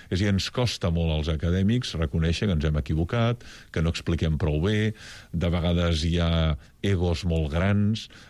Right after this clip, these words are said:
ens costa treballar en equip. Per tant, jo diria que en el meu àmbit, en l'àmbit de l'acadèmia, en l'àmbit professoral, en l'àmbit de la investigació, ens falta molta humilitat. I els bons investigadors són molt humils, perquè coneixen el seu terreny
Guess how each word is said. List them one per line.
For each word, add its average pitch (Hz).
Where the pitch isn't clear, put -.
ens 82
costa -
treballar 80
en 78
equip. 104
Per 92
tant, 101
jo 92
diria 127
que 104
en 95
el 87
meu 95
àmbit, 82
en 80
l'àmbit 85
de 82
l'acadèmia, 80
en 78
l'àmbit 80
professoral, 80
en 78
l'àmbit 78
de 80
la 80
investigació, 78
ens 87
falta 82
molta 85
humilitat. 71
I 120
els 92
bons 117
investigadors 82
són 110
molt 98
humils, 78
perquè 78
coneixen 95
el 80
seu 82
terreny 82